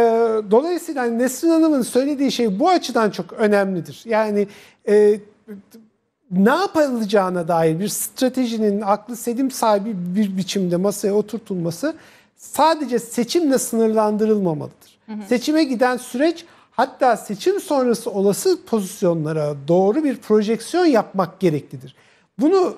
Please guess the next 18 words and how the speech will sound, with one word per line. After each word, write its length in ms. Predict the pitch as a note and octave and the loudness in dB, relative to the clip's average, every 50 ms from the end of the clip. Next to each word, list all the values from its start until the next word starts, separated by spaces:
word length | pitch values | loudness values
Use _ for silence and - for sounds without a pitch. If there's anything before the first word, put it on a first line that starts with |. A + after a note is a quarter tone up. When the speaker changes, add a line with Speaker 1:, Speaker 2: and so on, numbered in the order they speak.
| - _ _ | -12 _ _
Speaker 1:
doğru 280 | G3 G3+ A3 B3+ D#4+ E4+ | 4 4 6 6 4 0
düzgün 280 | G4+ F#4 E4+ E4 D#4 B3+ | -2 -2 -2 0 2 2
yapabilmenin 680 | B3 A#3+ B3 C#4 C4+ A#3+ C4 C4 C#4 D#4 D4 D4+ C#4 A3 | 2 2 0 -2 -2 -2 0 0 2 2 2 2 2 2
yolu 300 | G#3 A3 C4+ F4+ E4 B3+ | 2 2 2 2 2 4
da 220 | A3 G#3+ A#3 - - _ _ _ _ _ _ _ | 2 2 0 -4 -12 _ _ _ _ _ _ _
kurumsal 480 | - A#3 B3+ C4+ - - D#4 E4 F4 | -4 -4 -4 -2 -2 0 0 0 0
muhalefetin 760 | D#4+ D4+ D4 C4 A#3+ A3+ G#3+ - - F#3 F3+ - C4+ D#4+ D#4+ - - _ _ _ _ - | 0 2 2 2 2 0 -2 -2 -4 -6 -6 -6 -6 -8 -8 -10 -16 _ _ _ _ -2
aynı 300 | A3 C#4 F4+ G4 F#4+ D#4+ | 0 0 2 0 0 0
zamanda 400 | C#4 C#4 B3+ B3+ B3+ B3+ C4+ C4+ | 0 0 0 0 0 -2 -2 -2
toplumsal 560 | - A3 G#3+ - A#3 G3 - - C4 B3+ A#3+ | -4 -4 -4 -4 -6 -2 0 2 2 2 4
muhalefetle 840 | A3 F#3+ E3+ E3 F3 D#3+ D#3+ C#3+ - E3+ D#3+ - - - D4 D4+ D4+ - - _ _ _ | 2 2 2 2 0 -2 -4 -6 -8 -10 -10 -10 -4 -2 -2 -2 -2 -6 -16 _ _ _
iletişim 480 | - G3 A#3+ B3 B3+ - - - D#4+ C4+ | 0 2 2 2 2 -2 -2 -2 0 2
haline 320 | G3+ F#3+ F#3 F3 E3 D#3+ | 2 2 2 2 0 -4
geçebilmesidir. 800 | C#3+ C#3 C3+ - - C#3 B2+ C3 B2+ A2+ A#2+ - - - _ C#3 | -6 -6 -8 -8 -8 -10 -10 -10 -12 -16 -18 -20 -20 -20 _ _
Yani 140 | E3 F#3+ G3 G3+ | -6 -6 -2 0
ondan 440 | A3 A#3 C4 C#4 D#4+ E4 D#4+ - | 0 0 2 0 0 0 0 -2
korkmaması 640 | - - B3 C4+ C4+ - G#3+ F#3 F3 D#3+ D3 - - C3 | -2 -2 -2 -2 0 -2 -2 -2 0 -2 -4 -6 -10 -16
gerekir. 380 | B2+ - F3 D#3+ _ _ _ | -18 -20 -20 -20 _ _ _